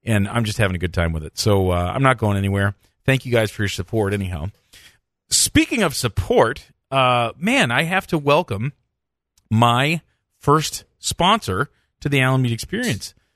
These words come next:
Um, the sponsor I, I told you about last week. The sponsor is Premier Dental Products. I am a big fan of Premier. We've actually had the C E O on the Dental Hacks, uh, some months back,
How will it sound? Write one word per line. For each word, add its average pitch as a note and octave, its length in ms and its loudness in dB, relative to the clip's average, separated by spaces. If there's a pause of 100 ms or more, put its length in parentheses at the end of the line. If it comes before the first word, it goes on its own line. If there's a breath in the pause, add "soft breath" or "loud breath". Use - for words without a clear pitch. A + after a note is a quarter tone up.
(280)
Um, A2 380 0 (260)
the B2 100 -4
sponsor C#3+ 420 0
I, G#2 180 -4
I A2+ 60 -4
told C3+ 280 -4
you A2 100 -2
about G2 280 -2
last G2 440 -2
week. F#2 340 -6 (840)
The A2 120 2
sponsor E3+ 480 0
is - 80 -4
Premier C3+ 400 -2
Dental A#2 280 -2
Products. - 560 -12
I G2+ 160 -4
am A2 140 0
a E2 140 0
big F#2+ 240 -6
fan G#2+ 260 0
of - 140 -6
Premier. F#2+ 320 -4 (1300 soft breath)
We've A2 100 -4
actually A#2 280 0
had G2 360 -2
the F2+ 80 -4
C A2+ 320 -6
E G2 80 4
O G2 220 2
on G2 320 -2
the F2+ 80 -2
Dental F#2+ 260 -4
Hacks, E2 320 -14
uh, E2 280 -16
some - 200 -2
months F#2 240 0
back, F2 440 -10